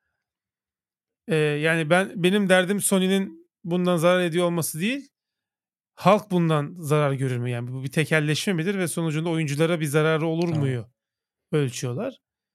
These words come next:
Speaker 1: Ee, ve bunun nihayetinde de olumlu karar çıktı. Ee, tabii F T C'de şöyle bir durum var. F T C'nin yönetimi geçen sene farklıymış.
Speaker 2: Hmm.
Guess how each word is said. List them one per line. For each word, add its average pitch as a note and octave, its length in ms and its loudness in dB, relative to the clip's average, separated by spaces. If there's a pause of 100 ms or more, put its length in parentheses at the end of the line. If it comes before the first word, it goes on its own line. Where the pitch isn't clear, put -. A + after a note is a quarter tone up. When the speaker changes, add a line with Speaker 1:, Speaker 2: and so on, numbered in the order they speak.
(300)
Speaker 1:
Ee, D#3 300 -2
ve F3 160 -4
bunun F#3+ 220 0
nihayetinde D3+ 600 -2
de A3 240 0
olumlu E3+ 400 0
karar C#3+ 320 -2
çıktı. G#3+ 540 -4 (680)
Ee, D3 380 -2 (640)
tabii F3 180 -2
F F3+ 120 0
T - 180 -4
C'de G#3 220 -2
şöyle G#3 240 2
bir E3 80 -6
durum B2+ 260 -4
var. A#2+ 100 -4
F - 180 -4
T E3+ 140 -6
C'nin F#3 320 -2
yönetimi F3 420 -2
geçen F3 260 0
sene G#3 240 -2
farklıymış. D3 680 -4
Speaker 2:
Hmm. A#2+ 280 -4